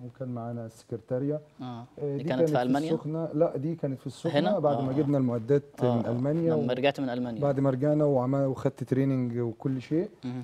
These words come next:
Speaker 1: آه، دي كانت تقريبًا أول رحلة لنا بتوربين من الأدبية أو من مينا
Speaker 2: دي بقى
Speaker 1: دبي
Speaker 2: الصورة اللي
Speaker 1: للسخنة.
Speaker 2: ظاهرة دي في بلو سكاي.
Speaker 1: آه، ديت في الفترة اللي أنا اشتغلت فيها مدير نقل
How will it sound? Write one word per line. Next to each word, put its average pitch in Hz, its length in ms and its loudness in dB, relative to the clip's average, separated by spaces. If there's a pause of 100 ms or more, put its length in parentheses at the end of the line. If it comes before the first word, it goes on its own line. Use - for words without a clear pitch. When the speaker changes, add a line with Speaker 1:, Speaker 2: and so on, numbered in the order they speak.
(160)
Speaker 1:
آه، 143 160 0
دي 160 160 -2
كانت 151 340 -2
تقريبًا 151 340 0
أول 143 320 0
رحلة 131 500 0
لنا 127 440 0
بتوربين 117 540 -2
من 127 480 0
الأدبية 117 560 2
أو 127 180 -2
من 117 200 -2
مينا 123 280 0
Speaker 2:
دي 127 140 0
بقى 127 200 4
Speaker 1:
دبي 139 80 4
Speaker 2:
الصورة 123 160 2
اللي 123 120 2
Speaker 1:
للسخنة. 120 180 2
Speaker 2:
ظاهرة 123 240 -6
دي 117 180 -10
في 104 120 -14
بلو 113 300 -10
سكاي. 156 200 -6
Speaker 1:
آه، 143 300 6
ديت 165 360 2 (140)
في 143 240 0
الفترة 165 440 2
اللي 156 120 6
أنا 165 80 2
اشتغلت 165 340 0 (100)
فيها 165 120 2
مدير 147 260 2
نقل 135 600 -2